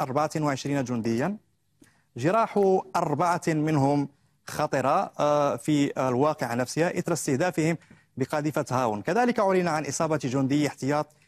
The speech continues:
من الكتيبة مائتين وواحد وعشرين في لواء كرميلي بجراح خطرة في واقعة أخرى. كل هذا أتى بعد إعلان جيش الاحتلال مقتل خمسة جنود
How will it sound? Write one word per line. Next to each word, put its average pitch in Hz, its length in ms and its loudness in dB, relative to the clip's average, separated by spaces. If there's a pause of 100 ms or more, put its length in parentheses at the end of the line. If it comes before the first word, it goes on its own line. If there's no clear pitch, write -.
(160)
من 131 80 0
الكتيبة 135 460 -2
مائتين 139 560 -2
وواحد 127 1000 0
وعشرين 127 460 0
في 135 140 -4
لواء 123 260 0
كرميلي 175 500 -2
بجراح 147 460 0 (400)
خطرة 180 600 0
في 160 100 0
واقعة 127 380 2
أخرى. - 380 -8
كل 277 140 4
هذا 226 320 2 (1120)
أتى 160 220 0
بعد 143 180 0
إعلان 135 300 2
جيش 135 200 -2
الاحتلال 135 400 -2 (320)
مقتل 135 360 0
خمسة 151 380 -4
جنود 143 380 0